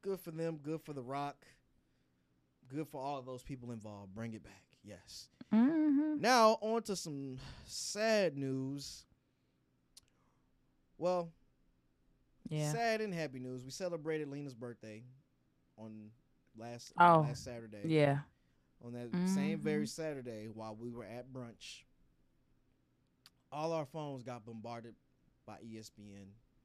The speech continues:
Speaker 2: Mm-hmm.
Speaker 1: Everybody at the table who had the app on their phone heard the duh-duh-duh, duh-duh-duh.
Speaker 2: Du-du-du.
Speaker 1: And we
Speaker 2: Mm.
Speaker 1: looked at our phone and was like, "Bruh,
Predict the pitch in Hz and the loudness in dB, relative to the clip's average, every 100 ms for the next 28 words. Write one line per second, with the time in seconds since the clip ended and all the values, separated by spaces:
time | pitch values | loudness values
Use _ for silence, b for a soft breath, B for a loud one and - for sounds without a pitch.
0 | _ _ _ - 147 147 165 170 165 156 | _ _ _ -8 -4 -2 -2 -2 -2 0
1 | 151 143 135 - _ _ - 131 139 135 | 0 0 -2 -8 _ _ -12 -10 -8 -6
2 | 139 135 120 - 135 123 117 113 117 110 | -6 -6 -10 -8 -8 -8 -8 -10 -10 -12
3 | 101 117 117 107 101 - 120 113 113 110 | -14 -12 -12 -14 -18 -14 -14 -12 -14 -16
4 | 110 107 104 104 104 139 127 117 139 208 | -16 -16 -16 -18 -18 -12 -12 -12 -16 -10
5 | 277 240 233 247 262 - 220 262 247 233 | -8 -6 -6 -4 -6 -10 -8 -6 -4 -2
6 | 262 262 262 240 269 269 - _ _ _ | 0 2 4 4 0 -2 -8 _ _ _
7 | _ 156 143 139 135 135 - 220 180 180 | _ 2 4 6 4 4 4 2 -2 -4
8 | 180 175 156 196 226 202 170 165 156 156 | -2 -4 -4 -4 -4 -2 -4 -4 -4 -4
9 | 147 127 117 123 147 135 101 | -2 -4 -6 -8 -6 -6 -10